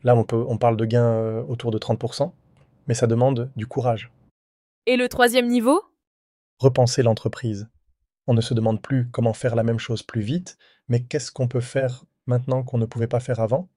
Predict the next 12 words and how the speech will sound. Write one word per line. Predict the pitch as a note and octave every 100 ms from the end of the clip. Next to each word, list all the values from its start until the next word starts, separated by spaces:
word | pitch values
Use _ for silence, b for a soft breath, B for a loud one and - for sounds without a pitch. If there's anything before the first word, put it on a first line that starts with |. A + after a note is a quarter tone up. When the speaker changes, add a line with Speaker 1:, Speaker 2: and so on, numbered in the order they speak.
| _ _ -
Speaker 1:
C'est | -
le | A2+
plus | G2 C3
rare, | A#2 B2 - _ _ _ _ _ -
et | B2
c'est | -
là | A#2 A#2+ B2+ - -
que | A#2
les |
résultats | A2+ A2 A2+ -
se | B2 A2+
décuplent. | A2 - B2 E3